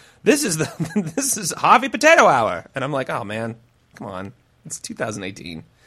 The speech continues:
So that's what we're doing, is contemporary stories, contemporary voices, horror, but with an old school, like, uh,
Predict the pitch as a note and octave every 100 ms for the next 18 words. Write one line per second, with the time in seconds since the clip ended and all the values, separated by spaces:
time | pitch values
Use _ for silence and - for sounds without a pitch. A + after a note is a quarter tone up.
0 | _ - D3+ F3+ F#3 E3+ D3+ D3+ E3 C#3+
1 | D#3 C#3 F#2+ F#2+ - _ _ - C3 A2+
2 | A2 - - - D3+ D3+ B3 C#4 F#3+ D3+
3 | C3 B2 B3+ G3+ A#2 A2 - _ _ _
4 | F3 E3 E3+ C#3 B2+ A2+ D3 F4 C#4+ B2
5 | G#2+ A#2 - _ _ _ _ - G#3 D#3
6 | B2 A2+ A2 - _ _ C3+ B2 - C3
7 | A#2+ B2 C3+ C3 B2+ - - C#3 B2 A2+
8 | A#2 A2 G#2 - G2 F#2+